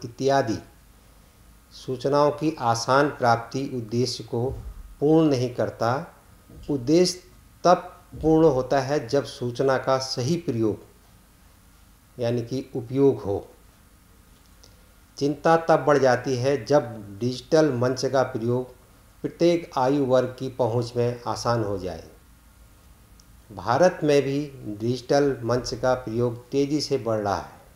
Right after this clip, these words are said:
जहां सभी आयु वर्ग के लोग अपना अधिकांश समय इसमें व्यतीत करते हैं। जैसे बच्चों द्वारा online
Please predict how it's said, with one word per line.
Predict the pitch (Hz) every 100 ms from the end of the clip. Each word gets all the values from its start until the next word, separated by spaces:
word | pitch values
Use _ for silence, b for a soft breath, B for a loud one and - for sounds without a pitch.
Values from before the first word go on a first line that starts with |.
| _ _ - _ _ _ _ _ _ _ _ 113
जहां | 123 113 131
सभी | 117 123 110 131
आयु | 139 120 120 123
वर्ग | 113 110 107
के | 117
लोग | 107 113 123 - b b b - 117
अपना | 117 123
अधिकांश | 131 120 117 110 127 147 143
समय | - - 117 120
इसमें | 117 120 - 117
व्यतीत | 113 101 110 110
करते | - 92 -
हैं। | 87 80 - _ _ _ - _ b b b b b -
जैसे | 123 117 131 131
बच्चों | 107 110 - 131 123
द्वारा | 117 117 120
online | 113 113 117 117 117 117 120 110